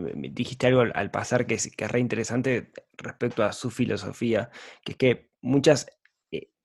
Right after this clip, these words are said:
voy a decir la palabra escuelas de emprendedores, no sé si, si, si, si ustedes caen ahí, me parece que no, pero muchas, muchas de estas escuelas, cuando digo escuela, no, no escuela de cursos, sino de, de líneas de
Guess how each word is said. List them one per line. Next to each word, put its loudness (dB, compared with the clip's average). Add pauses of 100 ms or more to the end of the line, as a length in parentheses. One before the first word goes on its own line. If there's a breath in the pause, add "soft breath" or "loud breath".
voy 4
a 6
decir -2
la 2
palabra 0
escuelas 2
de -2
emprendedores, 0
no -4
sé -6
si, -4
si, -10
si, -12
si -10
ustedes -2
caen 0
ahí, -2
me -2
parece -2
que -2
no, 2
pero 0
muchas, 4
muchas 0
de 0
estas -2
escuelas, 4
cuando 4
digo 6
escuela, 8
no, 6
no 2
escuela 2
de 2
cursos, 2
sino 2
de, 0
de -2
líneas 2
de -2